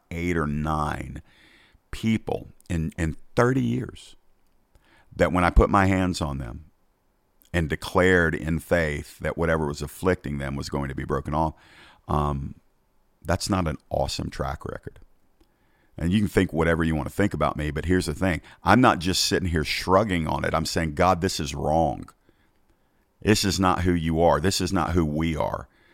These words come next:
This is not how the church should be. This is not how her leaders should be." And so, God, help us. Now, I have seen deliverance power, um, deliverance from demon. I've seen that in my life. I,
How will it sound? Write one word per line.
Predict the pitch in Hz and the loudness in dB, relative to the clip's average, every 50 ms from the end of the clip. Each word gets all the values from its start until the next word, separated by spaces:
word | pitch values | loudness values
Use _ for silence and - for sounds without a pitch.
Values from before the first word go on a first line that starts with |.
| _ _ _ | _ _ _
This | - 98 - | -2 0 0
is | 110 90 | 0 2
not | 87 85 - - | 2 2 2 2
how | 90 87 85 82 | 2 2 2 2
the | 78 76 78 78 | 0 -2 -4 -4
church | - - - 98 92 80 - | -6 -2 0 0 0 0 0
should | - - - 80 73 71 69 | -4 -6 -6 -4 -4 -4 -6
be. | 73 73 78 | -6 -6 -4
This | 73 85 - - | -4 -4 -4 -4
is | 87 | -4
not | 82 92 - - | -4 -4 -2 -2
how | 87 82 82 | 0 0 0
her | 82 - - - 82 78 | 0 -2 -2 -2 -2 -2
leaders | 78 85 90 95 90 85 73 71 | 0 2 2 2 2 2 0 -4
should | - - - 67 65 | -6 -10 -10 -10 -10
be." | 71 67 - - - - _ _ _ _ _ _ _ _ _ _ _ _ _ _ _ _ _ _ _ _ _ | -10 -12 -12 -14 -16 -20 _ _ _ _ _ _ _ _ _ _ _ _ _ _ _ _ _ _ _ _ _
And | - | -6
so, | - - 101 87 | 2 2 2 2
God, | 78 76 76 98 95 95 92 82 73 | 2 2 4 6 8 8 8 6 4
help | - - - - - 98 98 104 - - | 2 -4 -8 0 2 4 4 4 2 -2
us. | - - - - - - - - - - - _ _ _ _ _ _ _ _ _ _ - _ _ _ _ _ _ _ | -4 -6 -8 -10 -12 -12 -12 -12 -12 -14 -18 _ _ _ _ _ _ _ _ _ _ -20 _ _ _ _ _ _ _
Now, | - 92 92 90 90 82 - - - - _ _ | 2 4 6 6 6 4 2 -4 -10 -20 _ _
I | 95 92 87 | 2 4 4
have | 78 95 95 - - | 6 6 4 4 4
seen | - - - - 80 80 80 92 95 - - _ - 78 | 2 -2 -2 0 0 0 0 0 -2 -4 -8 _ -4 2
deliverance | 80 98 82 95 120 131 - 104 - - - - | 4 6 6 6 6 4 4 0 -4 -4 -6 -6
power, | - - 57 - - - - - - _ _ _ _ _ _ _ _ _ _ _ _ _ _ _ | -6 -6 -6 -8 -10 -16 -16 -20 -20 _ _ _ _ _ _ _ _ _ _ _ _ _ _ _
um, | - - 78 78 76 | -4 -2 -2 -2 -2
deliverance | 71 - 87 76 82 85 78 90 87 82 - - | -2 -2 -2 0 0 2 2 2 0 0 -2 -4
from | - 101 92 90 | 0 0 0 2
demon. | 82 113 120 113 - 78 | 2 2 2 2 0 -2
I've | 80 - | -2 -4
seen | - - - 151 175 180 | -4 -4 -2 -2 -2 0
that | - - 85 82 | 0 0 0 0
in | 80 85 | 0 0
my | 85 82 | 0 0
life. | 87 101 - - - - - | 0 0 0 -2 -4 -6 -2
I, | 87 82 85 - | 2 4 4 4